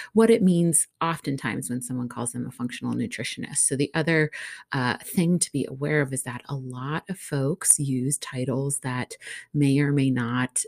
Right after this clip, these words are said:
uh, really, uh, descriptively <laughs> address what they do. Um, and so there are words, especially in, in the health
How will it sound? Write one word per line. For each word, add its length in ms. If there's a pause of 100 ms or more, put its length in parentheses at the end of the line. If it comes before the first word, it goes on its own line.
uh, 340 (460)
really, 760
uh, 300 (100)
descriptively 1120 (340)
<laughs> 360
address 520
what 200
they 200
do. 580 (360)
Um, 440
and 160
so 120
there 200
are 120
words, 500
especially 760
in, 540
in 160
the 60
health 520